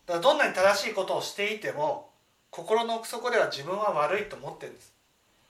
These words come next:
そしてずーっとね、それを責め続けてるんです。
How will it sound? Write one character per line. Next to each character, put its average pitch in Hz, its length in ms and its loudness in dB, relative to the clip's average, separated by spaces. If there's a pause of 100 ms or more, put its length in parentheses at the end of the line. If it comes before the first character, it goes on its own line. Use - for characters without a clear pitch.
(3250)
そ 160 140 -8
し 160 60 -6
て 170 80 -6
ず 160 200 -6
ー 247 300 -2
っ 254 40 -18
と 254 120 -2
ね、 - 340 -4 (220)
そ - 240 -4
れ 175 80 2
を 170 80 2
責 160 260 -8
め 196 140 -2
続 220 260 -10
け 277 140 -4
て 175 100 0
る - 80 -8
ん - 80 -16
で - 60 -20
す。 - 180 -20